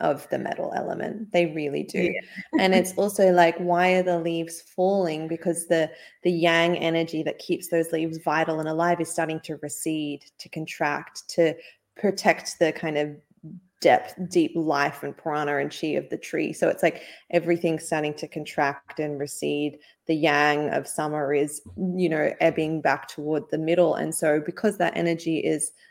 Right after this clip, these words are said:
Speaker 1: now at more limited, and now there's more kind of discernment required with how is the energy being spent to, you know, cult-, support all life. It's like, okay, now s-, some leaves have to be let go of, because it's,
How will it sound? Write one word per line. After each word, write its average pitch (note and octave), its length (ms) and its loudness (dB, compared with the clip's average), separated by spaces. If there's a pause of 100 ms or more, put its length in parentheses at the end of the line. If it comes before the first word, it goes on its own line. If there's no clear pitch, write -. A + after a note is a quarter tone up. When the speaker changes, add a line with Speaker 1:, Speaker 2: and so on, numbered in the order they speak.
(160)
Speaker 1:
now D#3+ 460 4
at - 260 0
more F3 480 4
limited, F#3 760 4
and D#3+ 380 0
now D#3+ 360 2 (420)
there's E3+ 260 4
more E3 380 2
kind - 260 -2
of D#3+ 200 0 (720)
discernment F3+ 600 2
required G3+ 500 0
with D#3+ 160 2
how E3+ 400 2
is E3 180 2
the - 120 -8
energy D#3+ 340 -4
being D#3 340 -4
spent G#3 640 2
to, E3+ 540 0
you E3 80 -2
know, D#3+ 160 -4
cult-, - 320 -6
support - 540 -2
all D#3+ 180 2
life. E3 340 2
It's - 180 -18
like, - 200 -2 (380)
okay, D#3+ 520 -4
now D#3+ 280 0
s-, - 240 -10
some E3 240 -2
leaves D#3+ 240 -2
have E3 180 -10
to F3 100 -6
be E3+ 120 -2
let E3+ 220 -2
go G3+ 180 0
of, - 140 -4 (160)
because F#3 300 0
it's, - 180 -4